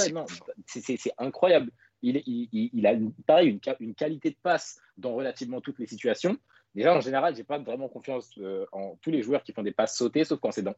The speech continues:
Speaker 2: comme, sauf quand c'est Doncic, LeBron et compagnie. Bah, ça, il arrive à le faire, que ça soit en sortie de dribble, en
Speaker 1: Mm.
Speaker 2: sortie de drive, en sortie quand il doit kick out, enfin, kick out à une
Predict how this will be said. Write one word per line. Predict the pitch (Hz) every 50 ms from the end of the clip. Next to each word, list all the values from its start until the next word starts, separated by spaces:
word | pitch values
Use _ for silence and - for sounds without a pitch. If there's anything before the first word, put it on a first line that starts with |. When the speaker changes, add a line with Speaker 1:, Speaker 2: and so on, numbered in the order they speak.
| _ _ -
Speaker 2:
comme, | - - - _ _ _
sauf | - 156
quand | - - 107
c'est | - 98 92
Doncic, | 87 87 95 101 101 - 107 95 - 104
LeBron | 95 82 85 101 104
et | 95
compagnie. | 90 - 92 - 104 120 151 185 - - - - - _ -
Bah, | 120
ça, | - - 185
il | 165 139
arrive | 123 131 147 143
à | 139
le | 127
faire, | - - 135 -
que | -
ça | - 110
soit | - 123
en | -
sortie | 131 127 - 147 139
de | 113
dribble, | 131 139 147 110 101 -
en | 101 110
Speaker 1:
Mm. | 98
Speaker 2:
sortie | - - - - 156
de | 147
drive, | - 131 139 143 135 - 240 - - - - - -
en | 127
sortie | 127 - 143 123 - -
quand | - 160
il | 147 131
doit | 151 139
kick | - - 143 -
out, | 180 139
enfin, | - - 113 - - - - _ _ -
kick | - 160 - 185
out | 165 156 -
à | 156 156
une | 175 165 165